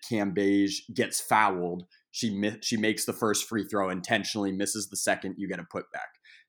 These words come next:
Now, that to me is B S, because why in the world would the Lynx foul you when they're, when they're up three? It makes absolutely no sense for them to send Liz Cambage to the line right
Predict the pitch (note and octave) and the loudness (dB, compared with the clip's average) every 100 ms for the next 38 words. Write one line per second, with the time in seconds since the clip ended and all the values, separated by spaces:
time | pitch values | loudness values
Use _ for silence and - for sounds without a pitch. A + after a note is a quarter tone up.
0 | _ A#2 G#2+ G2 F2+ A2 C#3 D#3+ - - | _ 6 6 6 6 10 10 8 0 -2
1 | A2 A2 G2+ - G#2 F2+ D#2 D#2+ - G#2 | 2 4 2 0 -2 -2 -2 -4 -4 -6
2 | G2 G2+ F#2 F2 - _ - A2 A2+ G#2+ | -2 0 0 -2 -6 _ -10 -2 2 4
3 | A2+ A2+ A2+ G#2 F#2+ G2 F#2+ F#2 F2+ F#2+ | 4 4 2 0 2 2 0 -2 -4 -2
4 | G2 F#2+ - - - - A#2 A#2+ G#2 F2 | -2 -4 -4 -6 -2 4 6 6 4 0
5 | E2+ E2+ F2 - _ _ _ _ _ _ | -2 -4 -6 -10 _ _ _ _ _ _
6 | A2 A#2 G#2 G2 F#2 - A#2 G#2+ G2+ A#2+ | 0 2 2 0 -2 -6 0 0 2 8
7 | C#3+ - - C3 F2+ F2+ B2 A#2 - - | 8 8 -2 0 2 2 2 2 0 2
8 | A2+ - A2+ G2+ F#2+ G2 F#2+ F#2+ F2+ A#2+ | 4 2 0 0 0 -2 -2 -2 0 0
9 | F2+ - - F2+ F2 E2+ F#2+ - A2 F#2 | 0 -4 -4 -4 -4 -6 -4 0 2 0
10 | F2+ E2 A2+ G#2+ F#2+ A2 F#2 E2+ E2 - | -4 -6 -2 0 0 -2 -4 -4 -6 -8
11 | - E2 E2+ E2 D2 C#2 | -10 -8 -6 -6 -10 -14